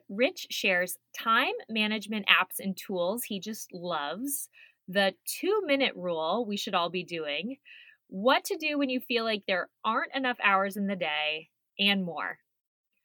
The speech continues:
But before we get to the episode, I want to share one of my favorite resources with you, Dry Farm Wines. If you're a wine lover like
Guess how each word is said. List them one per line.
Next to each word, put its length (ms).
But 120
before 300
we 100
get 140
to 80
the 240
episode, 580
I 140
want 180
to 80
share 300
one 100
of 60
my 200
favorite 360
resources 540
with 220
you, 400
Dry 300
Farm 320
Wines. 600
If 140
you're 240
a 120
wine 380
lover 220
like 160